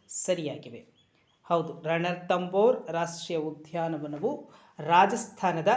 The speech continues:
ಸವಾಯಿ ಮಾಧೋಪುರ್ ಪಟ್ಟಣದ ಸಮೀಪದಲ್ಲಿದ್ದು, ಇದು ಅರಾವಳಿ ಮತ್ತು ವಿಂಧ್ಯ ಶ್ರೇಣಿಗಳ ಮಧ್ಯೆ ಅಥವಾ ಜಂಕ್ಷನ್ನಲ್ಲಿ ಕಂಡುಬರುತ್ತದೆ. ಮುಂದಿನ ಪ್ರಶ್ನೆ,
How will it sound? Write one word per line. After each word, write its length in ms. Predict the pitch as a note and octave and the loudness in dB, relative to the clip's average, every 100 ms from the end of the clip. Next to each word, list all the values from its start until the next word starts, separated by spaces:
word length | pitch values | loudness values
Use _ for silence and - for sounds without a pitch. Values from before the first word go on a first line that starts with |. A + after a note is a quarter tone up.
| - | 0
ಸವಾಯಿ 920 | - - F#3 F#3+ G#3+ A3 A3+ A#3 - _ E3 | -8 0 0 4 2 2 0 -6 -14 _ -10
ಮಾಧೋಪುರ್ 960 | D#3+ F3+ F#3+ G#3 G#3+ A3 - A#3+ A#3+ | -4 0 2 4 2 0 -4 -4 -4
ಪಟ್ಟಣದ 420 | - E3 F3 D#3 D#3 | -6 -6 -6 -6 -4
ಸಮೀಪದಲ್ಲಿದ್ದು, 1300 | D3+ - D#3 E3 E3 D#3 C#3 C3+ C3 G3+ - - - - | -6 -8 -10 -10 -8 -8 -10 -10 2 2 2 -2 -10 0
ಇದು 420 | A3+ F#3+ - - - - | 4 4 2 -10 -20 2
ಅರಾವಳಿ 640 | F#3+ G3 B3+ C#4+ C4+ B3 A#3 | 6 6 6 6 4 2 -2
ಮತ್ತು 340 | G3 - F#3 | -6 -6 -6
ವಿಂಧ್ಯ 420 | D#3+ F3+ G#3 A3+ A3+ - | -4 -6 -4 -2 -2 -2
ಶ್ರೇಣಿಗಳ 420 | F3+ E3 C#3 C#3+ F3+ G3+ - - - - - | -8 -6 -6 2 6 6 4 -8 -20 -20 -12
ಮಧ್ಯೆ 400 | D#3+ F#3 F#3 A3 | -2 0 2 2
ಅಥವಾ 220 | C#3 D#3 | 0 -2
ಜಂಕ್ಷನ್ನಲ್ಲಿ 720 | C#3+ F3 A3 B3+ B3 G3 C3+ F3+ | -6 -6 -6 -6 -4 -4 -6 -8
ಕಂಡುಬರುತ್ತದೆ. 840 | B3 G3+ A2 A2+ - A#3+ - _ - _ _ _ _ _ _ _ _ _ _ _ _ _ _ _ _ _ _ _ - | -8 -8 -10 -14 -20 -20 -20 _ -20 _ _ _ _ _ _ _ _ _ _ _ _ _ _ _ _ _ _ _ -14
ಮುಂದಿನ 320 | E3 F3+ F#3 D#3+ | -8 -6 -4 -4
ಪ್ರಶ್ನೆ, 720 | E3+ E3 - F#3 A3 - | -4 -6 -4 -4 -4 -8